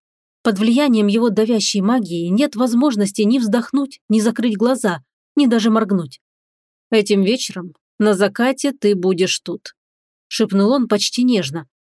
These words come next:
и, внезапно отпустив меня, сделал шаг назад. А я, бросив на него один дикий взгляд, развернулась и торопливо зашагала к дверям,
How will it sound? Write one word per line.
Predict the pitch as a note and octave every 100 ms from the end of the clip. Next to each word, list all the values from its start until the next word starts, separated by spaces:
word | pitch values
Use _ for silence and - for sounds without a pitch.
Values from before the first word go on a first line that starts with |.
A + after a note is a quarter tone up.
| -
и, | B3+
внезапно | G#3+ A3 C4 C4 G3+
отпустив | G3 - G3+ - D#4+
меня, | G3 F#3+ F#3+
сделал | D#3 C4 C#4+ C4
шаг | - G3+ G3+
назад. | G3 E3 C#3 - _ _ _ _ _ _ -
А | A#3+
я, | G#3 F#3+ G3+ _ -
бросив | A3+ D#4+ B3+ G#3+
на |
него | G#3 A3+ A#3
один | A3+ A#3 A#3+
дикий | F#3+ A#3+ F#3+
взгляд, | E3 E3+ B3+ C4
развернулась | G#3+ G3 A3+ A#3 D#4 G3 G#3
и |
торопливо | G3+ A3 G#3+ D4 B3
зашагала | A3+ - A3 C4
к | A3+
дверям, | G3+ C4+ A#3 E3+